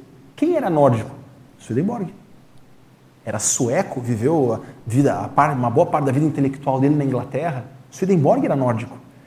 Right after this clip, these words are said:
Então você fala, "Ah, é no E C P dois a equipe dos nórdicos." É a equipe do Swedenborg. É a turma do Swedenborg. Não tem, não tem nenhum outro grande ícone assim, pra ser a,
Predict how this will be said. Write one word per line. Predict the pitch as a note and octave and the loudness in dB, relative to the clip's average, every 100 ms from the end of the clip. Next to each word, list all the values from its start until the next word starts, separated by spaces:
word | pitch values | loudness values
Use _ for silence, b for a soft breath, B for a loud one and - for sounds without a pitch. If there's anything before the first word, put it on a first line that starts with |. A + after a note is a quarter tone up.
| B B | B B
Então | D3+ | -2
você | D#3 | -2
fala, | F3+ G3+ C4 | 0 -2 0
"Ah, | A#3+ | 0
é | G3+ E3 E3 | 0 -2 -2
no | E3+ | -4
E | |
C | D#3+ G3 | -2 0
P | F3 | 2
dois | C#3+ A3+ G3+ | 6 6 4
a | |
equipe | F#3+ A3 G3+ | 2 0 4
dos | F#3+ | 4
nórdicos." | E3+ E3 D3 A#2+ - - - - - - | 4 2 2 0 -6 -14 -18 -20 -20 -10
É | D#3+ | -8
a | |
equipe | D3+ E3 | -6 -6
do | F3 | -6
Swedenborg. | F3 F3 D3 A#2+ A2+ - - _ _ _ _ - | -4 -2 -2 -4 -8 -16 -20 _ _ _ _ -10
É | |
a | C#3+ | -6
turma | E3+ D#3+ | -4 -2
do | D3+ | -2
Swedenborg. | - C3+ A2+ A2 C#3+ | -4 -4 -6 -10 -8
Não | D3+ | -6
tem, | E3 E3 C3 A2+ - - B B B | -4 -2 -2 -6 -12 -20 B B B
não | D#3 | -2
tem | D3+ G#3+ | 4 6
nenhum | A3+ A3 G3 | 6 8 6
outro | G3+ F3 | 4 6
grande | C#3+ G3 E3 | 8 8 8
ícone | F#3 F#3+ E3+ B2 | 6 4 0 -2
assim, | - D3+ | -4 -6
pra | D3 A#2+ | -6 -8
ser | - D3 | -2 -2
a, | A#2 A2 | -2 -6